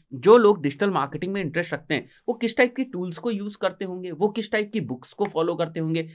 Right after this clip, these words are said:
वो किस टाइप के इन्फ्लुएंसर्स को फॉलो करते होंगे, इसको भी हमें देखना है, ठीक है। तो let's say जो लोग डिजिटल मार्केटिंग में इंटरेस्ट रखते होंगे, तो ये मैंने एक ऐड ग्रुप बना दिया डिजिटल मार्केटिंग में इंटरेस्ट रखने वालों का।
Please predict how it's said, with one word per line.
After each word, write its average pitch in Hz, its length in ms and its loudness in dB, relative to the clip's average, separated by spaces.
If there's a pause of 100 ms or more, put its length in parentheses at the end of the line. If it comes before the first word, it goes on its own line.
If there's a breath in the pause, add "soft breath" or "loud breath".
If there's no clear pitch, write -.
(140 loud breath)
वो 254 80 2
किस 254 220 -2
टाइप 269 240 0
के 277 80 2
इन्फ्लुएंसर्स 220 960 0
को 180 140 -2
फॉलो 117 320 0
करते 101 260 -8
होंगे, 117 160 -8
इसको 160 240 -4
भी 160 100 -2
हमें 151 200 -4
देखना 135 240 -4
है, 139 80 0
ठीक 160 200 0
है। 160 140 4 (300 soft breath)
तो 240 100 12 (140)
let's 208 300 8
say 208 120 10
जो 180 160 6
लोग 202 180 6
डिजिटल 147 280 0
मार्केटिंग 165 520 -2
में 185 240 0
इंटरेस्ट 160 380 2
रखते 139 200 -2
होंगे, 131 140 -2
तो 143 80 -2
ये 170 140 6
मैंने 226 180 6
एक 233 120 2
ऐड 175 200 10
ग्रुप 135 140 6
बना 113 220 2
दिया 98 200 -2
डिजिटल 135 280 -4
मार्केटिंग 156 360 -2
में 202 120 -2
इंटरेस्ट 165 340 -2
रखने 117 200 -4
वालों 101 220 0
का। 98 180 -4